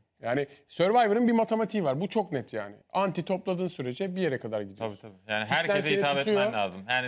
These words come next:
Speaker 2: senin
Speaker 1: Kesinlikle.
Speaker 2: antin bile sana, "Ya evet, burada haklı. Ne güzel konuştu. Alt perdeden konuştu. Mütevazi. Arkadaşlarını koruyor." Benim gördüğüm hani tecrübem bunu söylüyor yani. Hep böyle şey yapmak lazım. Batuhan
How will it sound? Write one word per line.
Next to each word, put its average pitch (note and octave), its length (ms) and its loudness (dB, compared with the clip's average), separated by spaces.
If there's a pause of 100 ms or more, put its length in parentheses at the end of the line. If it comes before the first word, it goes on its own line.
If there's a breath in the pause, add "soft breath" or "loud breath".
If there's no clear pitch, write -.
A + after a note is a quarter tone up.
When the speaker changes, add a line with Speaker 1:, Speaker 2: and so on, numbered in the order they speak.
Speaker 2:
senin D3 180 -2
Speaker 1:
Kesinlikle. D#3 80 0
Speaker 2:
antin D#3 400 0
bile C#3 160 2
sana, C#3 260 -2
"Ya C3 260 2
evet, A#2 180 -2
burada A#2+ 240 -4
haklı. G#2+ 400 -2 (420 soft breath)
Ne B2+ 100 -4
güzel A#2 280 0
konuştu. F#2+ 480 -8 (340)
Alt A#2+ 280 0
perdeden G#2+ 440 0
konuştu. F#2 500 -12 (360)
Mütevazi. A2+ 760 0 (360)
Arkadaşlarını A#2+ 760 0
koruyor." A#2 380 -2 (540 soft breath)
Benim C#3 240 0
gördüğüm A2 360 0
hani G2+ 220 -4
tecrübem G#2 540 -6 (240)
bunu C3+ 240 -8 (160)
söylüyor E2 360 -10
yani. D#2+ 320 -8
Hep - 180 -20
böyle F2+ 180 -8
şey A#2 160 -8
yapmak E2+ 360 -8
lazım. E2 200 -8
Batuhan C3+ 380 -2